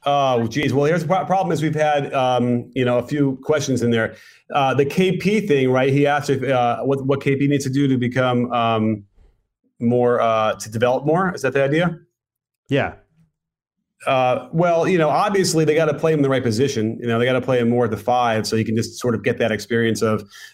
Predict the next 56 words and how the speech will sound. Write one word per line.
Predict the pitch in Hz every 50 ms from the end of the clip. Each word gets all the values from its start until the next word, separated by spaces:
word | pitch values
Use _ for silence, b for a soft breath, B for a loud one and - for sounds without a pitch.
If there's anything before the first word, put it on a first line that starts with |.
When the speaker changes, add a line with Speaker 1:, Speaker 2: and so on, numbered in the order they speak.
| B B
Speaker 1:
uh, | 120 120 117
playing | 120 - 143 143 151 156 147 135
there | 123 117 110 110 110
and | 113 117
getting | 127 123 123 123
those | 123 117 113
wide | 113 120 120 120
open | 120 110 117 113
threes | 107 - 113 117 117 117 117 113
as | 117 104
he's | 113 117 104
bringing | 101 107 117 117 117 113
up | 110 113
the, | 117 117 110 107 101
the, | 110 104 101 104 104 101
as | 107 -
he's | 113 104
trailing. | - - 120 113 117 113 113 110 113 107 101 B B B B B B B
Uh, | 117 117 117 117 113 113 113 113 113 113 -
but | 135 135
he's | 135 135
still | - 208 226
gotta | 226 202 165 151
be | 151
able | 151 139 139
to |
guy | 139 139 135
who | 135 123
gets | 123 135 131 - -
post | 135 131 123 - -
ups | 127 123 117 - -
and | - 127
they | 120 113
run | 110 123 127 127 123 123
stuff | 123 - 131 127 117 -
where | 120 113
they, | 117 113 110 104
where | 113 117
they | 113 113 117
run | 113 123 123 120 107 -
pin | - 165 175 170
downs | 143 131 123 117 117 117 110 -
and | - 120 120
then | 120 117 117 117 B B B B -
they | 123 123
can | 123 127 120 117 117
catch | - 147 143 -
the | 143 117
ball | 127 127 127
in | 123
the | 120
wing | 123 123 117
and | 117 117
then | 113 113
hit | 117 - - 139 135 120
him | 113 131 131 127 120 113 113